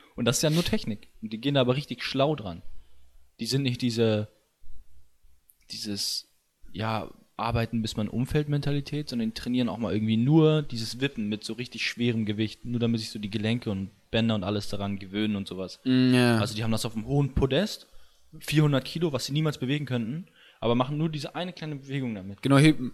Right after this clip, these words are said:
Speaker 2: oft, manchmal machen die nicht mal eine Bewegung, manchmal heben sie es nur raus
Speaker 1: Und stehen damit.
Speaker 2: und dann tun sie es wieder rein, ja, genau.
Speaker 1: Ja, genau, das ist so abartig. Und das sieht dann vielleicht bescheuert aus, aber es ist halt irgendwie, das hilft da krank. Und gehen da intelligenter dran.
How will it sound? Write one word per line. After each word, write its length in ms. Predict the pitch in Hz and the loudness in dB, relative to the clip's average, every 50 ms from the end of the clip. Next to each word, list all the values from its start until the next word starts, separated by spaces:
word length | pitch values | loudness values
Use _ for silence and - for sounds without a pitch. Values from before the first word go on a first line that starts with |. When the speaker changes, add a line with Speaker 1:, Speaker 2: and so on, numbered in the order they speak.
| - - | -4 2
Speaker 2:
oft, 200 | - 147 160 - - 123 127 | 4 4 4 4 -2 -4 2
manchmal 240 | 143 156 175 185 165 | 4 6 6 6 6
machen 220 | 165 170 180 165 | 6 6 6 4
die 80 | 165 170 | 4 4
nicht 120 | 185 185 | 4 4
mal 60 | 180 143 | 4 4
eine 100 | 120 110 | 2 2
Bewegung, 260 | 107 104 101 104 104 | 0 -2 -2 -2 -2
manchmal 240 | 113 135 147 143 147 | -2 0 2 4 4
heben 180 | 160 160 175 | 4 4 4
sie 100 | 143 135 | 2 0
es 60 | 139 - | 0 0
nur 80 | 131 120 | 2 2
raus 280 | 131 160 226 277 - | 2 2 2 0 -6
Speaker 1:
Und 160 | - - 117 - | -10 -12 -12 -10
stehen 240 | - - 131 123 | -6 -4 -4 -4
damit. 300 | 120 110 107 101 101 104 - _ _ _ _ _ _ | -4 -4 -6 -6 -8 -10 -16 _ _ _ _ _ _
Speaker 2:
und 120 | - 135 143 | 2 6 6
dann 120 | 139 135 | 6 6
tun 140 | 143 143 139 | 4 4 2
sie 60 | 131 | 2
es 80 | 123 127 | 2 2
wieder 160 | 120 120 110 | 2 2 0
rein, 120 | 110 110 | -2 -4
ja, 140 | 107 107 107 | -6 -6 -6
genau. 180 | 110 110 107 110 - | -6 -8 -8 -10 -12
Speaker 1:
Ja, 180 | 127 123 120 120 | -12 -10 -8 -6
genau, 200 | 120 123 120 113 | -4 -2 -2 -4
das 160 | 98 101 98 | -4 -6 -10
ist 80 | 107 110 | -8 -6
so 180 | 117 131 147 | -4 -2 -2
abartig. 500 | 131 131 - 123 107 101 113 131 147 - - - - - - - - | -2 -2 -2 -2 -4 -2 -4 -8 -10 -14 -18 -20 -20 -20 -20 -12 -4
Und 100 | - 120 | -4 -2
das 100 | 120 - | -2 -2
sieht 120 | - 165 | -2 -2
dann 80 | 190 160 | -2 -2
vielleicht 260 | - - 135 127 - | -2 -4 -6 -6 -6
bescheuert 420 | - - - - 127 120 104 95 - | -10 -10 -6 -2 -2 -2 -2 -2 0
aus, 460 | - 120 123 113 147 - - - - - - - - - - - - | 2 2 4 2 2 0 -4 -8 -10 -12 -16 -20 -20 -20 -20 -10 -4
aber 200 | - 104 104 107 | -2 0 0 0
es 140 | 107 - 123 | 0 -2 -6
ist 140 | - - | -6 -4
halt 160 | 120 117 110 - | -4 -4 -4 -4
irgendwie, 500 | 104 104 104 104 98 101 98 98 92 - _ _ _ - - - - - - - - - - - - - | -6 -6 -6 -6 -6 -6 -6 -8 -8 -12 _ _ _ -8 -6 -6 -6 -6 -8 -14 -20 -20 -20 -20 -12 -10
das 140 | - - | -10 -2
hilft 260 | - 143 151 143 - - | 2 2 2 2 0 -4
da 80 | 107 | -6
krank. 380 | 104 - - 120 113 107 101 - _ _ _ _ _ - | -6 -4 -2 -2 -2 -2 -4 -8 _ _ _ _ _ -6
Und 120 | - 110 110 | -4 -2 0
gehen 180 | 123 143 165 | 2 2 4
da 60 | 151 | 4
intelligenter 600 | 127 131 135 - 127 120 120 117 135 151 151 123 104 | 2 0 0 0 0 2 2 4 2 2 0 -2 -6
dran. 260 | 101 101 95 90 92 | -8 -8 -10 -10 -12